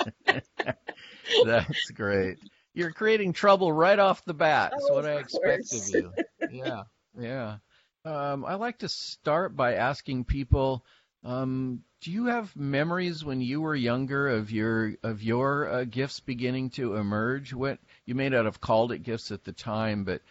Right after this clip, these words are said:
Speaker 1: what's your memory of when you were a child of these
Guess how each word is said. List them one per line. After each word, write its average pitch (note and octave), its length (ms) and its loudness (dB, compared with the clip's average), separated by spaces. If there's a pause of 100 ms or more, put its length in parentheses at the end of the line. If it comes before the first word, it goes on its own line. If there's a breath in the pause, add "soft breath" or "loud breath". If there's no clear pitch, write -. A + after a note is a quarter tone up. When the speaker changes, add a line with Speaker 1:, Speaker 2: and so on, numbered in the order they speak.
(260 soft breath)
Speaker 1:
what's - 200 -8
your D#4 200 -4
memory D3+ 560 0
of G2+ 400 0
when A2+ 200 -2
you A#2 100 0
were A#2 140 0
a G2+ 40 -2
child A2+ 480 -2
of F#2+ 380 -4
these G#2+ 340 -8